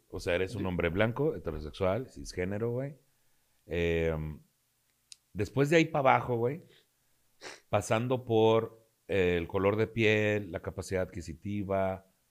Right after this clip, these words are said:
Speaker 1: eh, nos vamos más pa' abajo. Y luego vamos al género, güey, si eres hombre, si eres mujer. Entonces, ¿tú, tú consideras que las mujeres actualmente tienen menos oportunidad que los hombres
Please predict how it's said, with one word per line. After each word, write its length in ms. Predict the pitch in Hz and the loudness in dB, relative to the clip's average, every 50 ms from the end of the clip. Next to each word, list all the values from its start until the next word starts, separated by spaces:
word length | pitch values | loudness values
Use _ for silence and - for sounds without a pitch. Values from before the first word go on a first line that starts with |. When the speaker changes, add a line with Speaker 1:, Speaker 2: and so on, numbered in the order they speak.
| _ _ _ _ _ _ _ _ _ _ _ - | _ _ _ _ _ _ _ _ _ _ _ -8
Speaker 1:
eh, 480 | 85 82 82 78 78 78 76 - - _ - | -4 -4 -2 -2 -2 -4 -6 -8 -12 _ -8
nos 220 | 85 85 90 87 | -6 -4 -2 0
vamos 240 | 110 120 131 127 120 | 0 0 2 2 2
más 200 | 120 120 117 117 | 2 0 0 -2
pa' 120 | - 107 | -4 -4
abajo. 320 | 82 76 71 - - - _ | -6 -6 -8 -14 -20 -18 _
Y 100 | - 95 | -6 -2
luego 200 | 95 98 101 107 104 | 2 2 4 4 4
vamos 360 | 110 107 107 110 110 98 - | 2 0 0 -2 -4 -6 -6
al 140 | 85 78 78 | -8 -8 -4
género, 560 | - 110 113 110 107 107 107 104 101 98 95 | -2 0 0 0 0 0 -2 -2 -2 -2 -2
güey, 300 | 95 98 98 98 95 92 | -2 0 0 0 0 -2
si 120 | 92 - | -4 -6
eres 200 | 90 85 82 - 107 | -6 -6 -6 -6 -6
hombre, 260 | 98 101 95 95 92 | -6 -4 -4 -6 -6
si 100 | - 87 | -6 -8
eres 140 | 80 80 80 | -8 -8 -8
mujer. 560 | 80 - - 104 104 101 101 98 98 98 - - _ _ _ _ | -10 -10 -6 -4 -2 -2 0 -2 -2 -4 -8 -16 _ _ _ _
Entonces, 320 | _ - 90 - - _ _ _ _ _ _ _ _ _ _ _ _ _ _ _ _ _ _ _ _ | _ -10 -10 -10 -12 _ _ _ _ _ _ _ _ _ _ _ _ _ _ _ _ _ _ _ _
¿tú, 340 | - 139 147 147 147 - - _ - | 2 2 2 2 0 -6 -18 _ -10
tú 120 | - 131 | -8 -4
consideras 560 | - 160 160 147 127 123 110 110 110 110 107 - | -2 0 0 0 2 4 4 6 4 4 2 -2
que 100 | - 92 | -4 -4
las 120 | 90 85 | -4 -2
mujeres 600 | 87 87 82 110 107 104 98 87 - - - _ _ _ _ _ _ _ - | -2 -4 -2 0 0 0 0 0 -2 -6 -12 _ _ _ _ _ _ _ -14
actualmente 560 | 80 78 - - 101 104 104 101 95 101 95 | -12 -6 -4 -2 -2 0 -2 -2 -4 -4 -6
tienen 420 | - - 110 107 110 110 107 104 | -6 -4 -4 -2 -2 -2 -2 -2
menos 280 | 101 104 104 110 113 - | -2 -2 -2 -4 -4 -6
oportunidad 480 | 87 - 82 78 - 87 87 90 90 | -6 -8 -8 -8 -6 -4 -2 -2 -2
que 100 | 90 104 | -4 -6
los 220 | 95 82 80 - 92 | -6 -8 -6 -6 -6
hombres 440 | 90 95 110 160 214 - - _ | -6 -4 -4 -6 -6 -8 -12 _